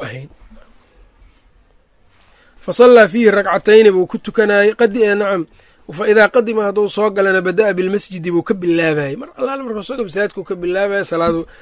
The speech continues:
Fa sallaa fiihi rakcatayni buu ku tukanayay, thumma jalasa fiihi masjidkuu fariisanayay.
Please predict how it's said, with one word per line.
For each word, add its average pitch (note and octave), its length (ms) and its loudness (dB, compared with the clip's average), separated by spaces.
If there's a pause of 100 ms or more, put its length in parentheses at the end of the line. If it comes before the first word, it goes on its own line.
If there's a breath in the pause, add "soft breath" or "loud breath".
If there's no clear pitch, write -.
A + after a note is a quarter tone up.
(360 soft breath)
Fa E3+ 100 -4
sallaa G#3 340 4
fiihi G3+ 240 -6
rakcatayni F3+ 540 -2
buu E3+ 160 -2
ku G#3+ 120 -10
tukanayay, G3+ 420 -2
thumma G3 220 -6
jalasa E3+ 360 -4
fiihi E3+ 240 -10
masjidkuu D3 380 -14
fariisanayay. A#2+ 580 -20